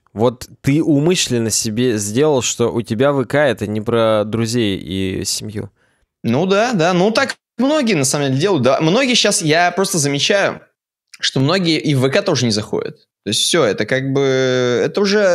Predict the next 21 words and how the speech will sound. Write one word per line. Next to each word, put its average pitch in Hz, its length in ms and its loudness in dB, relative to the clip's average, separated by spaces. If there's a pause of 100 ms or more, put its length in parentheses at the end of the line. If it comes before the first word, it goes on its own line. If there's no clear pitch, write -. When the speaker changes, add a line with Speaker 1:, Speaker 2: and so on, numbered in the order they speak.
Speaker 2:
отмирающая 185 680 0
Speaker 1:
А 113 40 -4
Speaker 2:
технология. - 280 0
Speaker 1:
куда 143 160 6
они, 131 180 0
интересно, 104 420 -4
заходят? 101 380 -4
В - 40 -2
Instagram, 113 480 0
Speaker 2:
Э, 117 120 2
Speaker 1:
опять 107 200 0
же? 107 200 -12
Speaker 2:
телега, 196 360 -2 (100)
телега, 190 420 0
нет, 165 240 -2
телега 190 380 0
щас - 240 -2
у - 20 -18
всех - 300 -4
реально. 120 340 -4 (920)
Speaker 1:
Хм. 107 340 -10